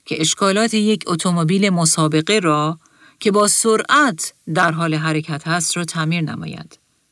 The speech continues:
به همین ترتیب زندگی شلوغ و پر از شتاب و عجله امروزی هم نمی‌گذارد که بدن ما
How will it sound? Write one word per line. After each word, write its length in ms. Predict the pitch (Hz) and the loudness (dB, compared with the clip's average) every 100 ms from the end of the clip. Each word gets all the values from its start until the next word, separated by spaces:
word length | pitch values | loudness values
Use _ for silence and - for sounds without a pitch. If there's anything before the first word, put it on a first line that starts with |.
| _ - | _ -6
به 140 | 151 | -4
همین 260 | 151 156 156 | -2 0 0
ترتیب 600 | 156 151 - 202 202 165 | -2 -2 0 0 0 0
زندگی 560 | 180 175 175 170 220 | 2 2 2 2 2
شلوغ 640 | 202 - 170 170 220 226 - - - - - - | 2 0 2 4 4 2 -2 -14 -20 -20 -12 -6
و 80 | 151 | -2
پر 180 | 185 | 0
از 180 | 196 196 | 0 0
شتاب 400 | - 160 202 185 | -2 -2 0 2
و 40 | 202 | 2
عجله 560 | 165 160 165 175 190 | 2 0 0 0 -2
امروزی 500 | - 170 165 170 233 | 0 0 0 0 -2
هم 440 | 262 180 160 160 175 - - - 214 | -2 2 2 0 -6 -14 -20 -10 0
نمی‌گذارد 880 | 233 294 320 175 151 151 143 139 - | 4 4 4 2 0 -2 -2 -4 -6
که 120 | 151 | -4
بدن 380 | 151 151 151 151 | -2 -2 0 0
ما 440 | 165 190 208 | 0 0 0